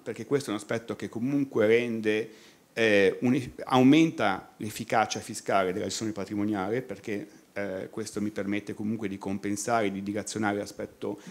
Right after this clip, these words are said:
del capital gain in un futuro, permetto anche di gestire il passaggio generazionale, perché sempre di più la clientela è di fascia, diciamo, più, eh, anziana, chi ha il denaro oggi è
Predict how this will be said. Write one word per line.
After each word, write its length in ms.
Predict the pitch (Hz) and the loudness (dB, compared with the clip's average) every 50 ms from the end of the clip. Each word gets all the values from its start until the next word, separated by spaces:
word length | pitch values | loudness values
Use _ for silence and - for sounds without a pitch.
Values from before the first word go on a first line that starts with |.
| - - - - _ | -20 -20 -20 -20 _
del 180 | - - 95 92 | -8 -6 -6 -4
capital 400 | - 98 92 - 101 98 98 98 | -4 -4 -4 -4 -4 -2 -2 0
gain 540 | 101 104 104 98 95 95 95 92 85 85 - - | 0 0 2 2 2 0 0 -2 -4 -6 -8 -6
in 160 | - 95 95 | -6 -4 -4
un 60 | 92 | -4
futuro, 760 | - - 135 127 - 120 107 110 107 117 135 170 - - - - | -4 -6 -4 -2 -2 -2 -2 0 0 0 0 -2 -4 -6 -8 -4
permetto 380 | 117 107 110 113 110 113 120 | 0 2 2 2 2 2 2
anche 220 | 113 110 107 - 101 | 2 2 0 -2 -6
di 80 | 95 | -4
gestire 340 | 95 104 98 - - 120 104 | -4 -6 -6 -4 -2 -2 -2
il 80 | 101 101 | 0 0
passaggio 380 | - 110 - - 117 107 110 | 0 0 0 0 0 0 0
generazionale, 580 | 107 104 98 95 - - 147 160 147 117 104 104 | 0 0 0 0 0 0 2 2 2 0 0 -4
perché 240 | - 113 101 - 107 | -6 -10 -10 -8 -8
sempre 180 | 117 113 120 | -6 -6 -4
di 100 | 110 104 | -6 -6
più 240 | 98 120 127 123 127 - - - - - - _ _ | -4 -2 -2 -2 -4 -6 -10 -16 -20 -20 -20 _ _
la 120 | - 110 | -8 -8
clientela 720 | - - 107 101 104 104 - 127 120 113 110 113 - - - | -6 -4 -2 -2 -2 0 2 4 4 4 4 2 0 -6 -4
è 120 | 120 113 | -4 -4
di 140 | 107 107 107 | -2 -4 -6
fascia, 440 | - - 117 110 107 110 - 117 110 | -4 -2 -2 -2 -2 -4 -6 -6 -8
diciamo, 500 | 101 - - 113 110 110 110 107 107 107 - | -8 -8 -6 -4 -2 -2 -2 -2 -4 -8 -8
più, 280 | - 127 120 120 127 - - - _ _ - - - - - - _ - | -4 -4 -2 -2 -4 -6 -10 -20 _ _ -20 -20 -20 -20 -20 -20 _ -4
eh, 200 | - 107 104 - - | 0 2 2 2 2
anziana, 840 | - 117 123 131 127 - - - 143 120 92 87 85 90 101 - - - - - - | 4 4 4 4 4 4 4 6 6 6 4 2 0 0 -2 -4 -10 -18 -20 -20 -20
chi 200 | - - - 104 | -16 -8 -4 -2
ha 160 | 98 101 98 101 | 0 2 2 0
il 80 | 104 | 0
denaro 400 | 101 113 110 123 123 135 135 131 | 0 0 0 0 2 2 2 4
oggi 420 | 120 120 120 120 113 117 120 120 120 | 4 4 2 0 -2 -4 -4 -4 -2
è 320 | - 98 98 101 - | -2 -4 -6 -6 -8